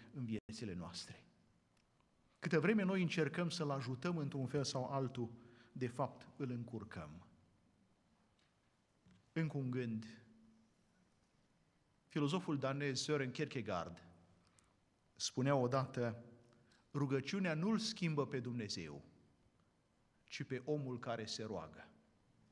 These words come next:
De atâtea ori noi venim la Dumnezeu ca să-L convingem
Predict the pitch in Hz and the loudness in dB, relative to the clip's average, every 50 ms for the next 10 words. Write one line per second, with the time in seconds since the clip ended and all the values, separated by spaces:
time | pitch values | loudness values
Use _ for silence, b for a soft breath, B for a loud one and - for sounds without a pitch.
0 | - - - _ _ _ _ _ _ _ _ _ _ _ - - _ - - - | -20 -20 -20 _ _ _ _ _ _ _ _ _ _ _ -20 -20 _ -20 -12 -6
1 | - 127 120 208 202 185 170 170 180 165 160 156 156 131 135 131 143 165 175 151 | -4 0 2 2 4 4 4 4 4 2 2 2 2 2 2 0 0 0 0 0
2 | 139 127 135 131 131 113 110 117 160 165 - 143 131 - 151 131 - - - 123 | 0 0 -2 -2 -2 -2 0 0 0 0 0 -2 -2 -2 -2 -4 -4 -4 -6 -4
3 | 123 127 165 170 143 117 117 117 131 139 | -2 0 0 0 0 0 0 0 -2 -2